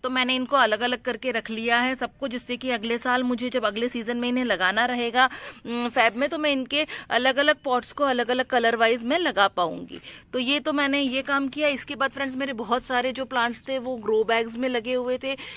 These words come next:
जो इनको मुझे, अम, ट्रांसप्लांट करना था। तो आज मैंने सारे ही प्लांट्स अपने जो हैं वो, अ, अ, ट्रांसप्लांट कर लिए हैं। अभी भी काफ़ी कुछ प्लांट्स मेरे बच्चे हैं, तो वो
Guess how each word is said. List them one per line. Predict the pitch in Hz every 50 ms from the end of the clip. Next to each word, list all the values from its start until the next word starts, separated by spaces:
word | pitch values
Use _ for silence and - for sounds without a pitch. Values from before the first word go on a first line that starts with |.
| - - -
जो | - 240 254
इनको | 247 240 226 240 269
मुझे, | 254 254 254 254 269 262 269 269 262 - - - - -
अम, | 240 233 233 226
ट्रांसप्लांट | - 233 214 208 220 - - 247 247 247 247 240
करना | - 262 247 247 254
था। | 247 262 -
तो | - 302
आज | 277 254 240 -
मैंने | 233 247 247 254 269
सारे | 262 - - 208 202 214 220 247
ही | - - 285 294
प्लांट्स | 277 - 254 233 226 233 233 254
अपने | 240 - - 233 240 240
जो | 226 254 254
हैं | 247 247 240 247
वो, | 233 254 302
अ, | 320
अ, | - - - - - - 233 226 226 226 226 220 220 208 - - 226 220 214 208 208 208 208 202 -
ट्रांसप्लांट | 220 208 202 202 208 - - 240 233 240 226
कर | - 226 220
लिए | 214 214 233 233 247
हैं। | 254 269 269
अभी | 277 240 202 226 220
भी | 202 254
काफ़ी | 240 - 214 190 - - 254
कुछ | 247 - 262 -
प्लांट्स | - 254 233 220 226 233 220
मेरे | 233 233 233 233 233
बच्चे | 196 190 190 185 - 240 240
हैं, | 240 254 254 254
तो | 240 254
वो | 226 247